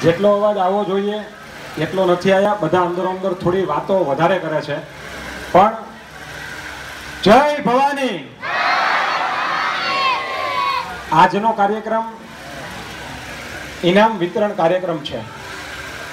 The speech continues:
જે વિદ્યાર્થીઓએ પૂરા વર્ષ દરમિયાન ખૂબ વધારે મહેનત કરી છે, એ વિદ્યાર્થીને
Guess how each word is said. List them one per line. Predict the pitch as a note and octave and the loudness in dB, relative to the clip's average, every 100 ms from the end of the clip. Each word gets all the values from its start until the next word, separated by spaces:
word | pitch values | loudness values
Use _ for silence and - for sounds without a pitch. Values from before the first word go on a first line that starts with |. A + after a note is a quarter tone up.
| - - B2+ | -12 -10 2
જે | E3 A3+ | 6 8
વિદ્યાર્થીઓએ | A3+ A3 G#3 G#3 G3+ F#3 F3+ F#3 G3 - - - - - - | 6 2 0 0 0 -2 -2 -2 -6 -10 -16 -14 -12 -10 2
પૂરા | G#3 B3+ C4 | 6 6 6
વર્ષ | A#3 A3+ - G3+ | 2 0 0 0
દરમિયાન | G#3+ G#3+ G3 D3+ - - - - - - - - | 0 0 -2 -4 -10 -14 -14 -12 -10 -10 -10 -4
ખૂબ | - D4 D4 | 4 6 6
વધારે | A#3+ A3+ A#3 B3 | 4 4 2 2
મહેનત | G#3 G#3+ A3+ - | 2 0 -2 -4
કરી | G3 F#3 | -4 -4
છે, | B2+ A2 - - - - - - - - - - G3+ | -6 -12 -14 -16 -14 -14 -12 -12 -12 -12 -12 2 8
એ | B3+ B3 | 8 6
વિદ્યાર્થીને | - G3 A3 A3 G3 G3+ A3+ | 0 0 2 0 -2 -2 -4